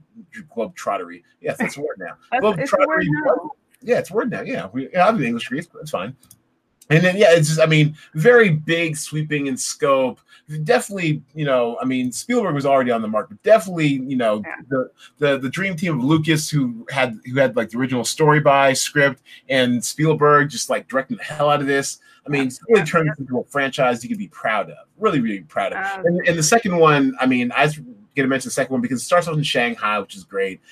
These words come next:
Speaker 1: and it ends up in India. And I guess it kinda just stays in India after that. <laughs> But so this, this really is the more trottering of the two.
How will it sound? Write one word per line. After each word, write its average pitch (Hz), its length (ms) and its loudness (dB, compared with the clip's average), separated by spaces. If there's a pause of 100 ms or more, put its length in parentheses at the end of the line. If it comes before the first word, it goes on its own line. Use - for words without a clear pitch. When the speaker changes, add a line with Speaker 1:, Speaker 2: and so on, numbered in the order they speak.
(140)
Speaker 1:
and 110 100 -8
it 120 40 -4
ends 127 140 2
up 107 120 0
in - 60 -6
India. 101 500 -2
And 95 80 -4 (160)
I 180 80 6
guess 247 180 4
it - 40 -4
kinda 185 160 4
just 151 160 -2
stays 139 260 -2
in 101 80 -16
India 90 260 -12
after - 200 -18
that. - 320 -16
<laughs> 165 200 4
But 156 220 4 (220)
so - 100 2
this, 214 300 0
this 247 160 6
really 226 240 8
is 185 180 4
the 165 80 -2
more 147 340 4 (420)
trottering 139 720 -2
of 123 260 -6
the 110 60 -14
two. 104 420 -10